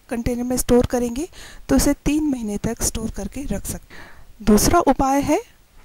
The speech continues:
नारियल का तेल, सरसों का तेल, अरंडी का तेल और तिल का तेल। इन ती-, चारों तेलों की बराबर quantity लेकर इनका mixture तैयार कर लें। अब इस mix किए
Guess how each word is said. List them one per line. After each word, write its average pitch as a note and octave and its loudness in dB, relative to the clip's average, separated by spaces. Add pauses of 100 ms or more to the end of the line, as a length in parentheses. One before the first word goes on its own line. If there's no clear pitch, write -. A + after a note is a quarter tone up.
(220)
नारियल G#3 -2
का C#4+ 0
तेल, D4+ -2 (520)
सरसों - 4
का C4+ -2
तेल, C4 0 (480)
अरंडी G3+ -2
का A#3+ 2
तेल A#3 0 (320)
और A#3 4
तिल B3+ 4
का A3+ 2
तेल। - -4 (640)
इन D4+ 0 (100)
ती-, C4 -10
चारों C4+ 0
तेलों A3 4
की C4 -2 (140)
बराबर G3 2
quantity G#3+ 2
लेकर G3+ 0 (420)
इनका G#3+ 0
mixture G3+ 2
तैयार B3 4
कर A#3+ -4
लें। B3+ -4 (640)
अब B3+ 4
इस C4 2 (160)
mix C4 0
किए F4+ 4